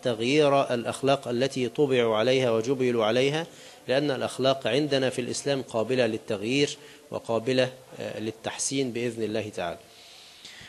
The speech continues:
ومن هذه المواقف أيضًا صبره صلى الله عليه وسلم على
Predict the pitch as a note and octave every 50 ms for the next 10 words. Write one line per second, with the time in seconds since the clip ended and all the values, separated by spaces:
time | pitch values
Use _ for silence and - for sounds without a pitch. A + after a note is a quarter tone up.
0 | A#2+ - - B2 C3+ C3+ C#3 D#3 F3 E3+ E3+ D#3 D3+ C#3 C3+ C#3+ D#3 D3+ - C#3
1 | - - C#3+ D3 C3+ A#2+ C3 C#3+ D#3 D3 - - - - - - - - D3+ D#3+
2 | D3+ C3+ C3 C#3 B2+ C3 C3 A#2 - B2+ A#2+ A#2+ A#2+ A#2+ B2 C3+ C#3 C3 C3 B2
3 | A#2 A#2 A#2 A2+ - C#3+ C#3+ C#3+ C#3+ C#3 C3 A#2 G2+ A2 A#2+ B2 B2 A#2+ A#2+ A#2+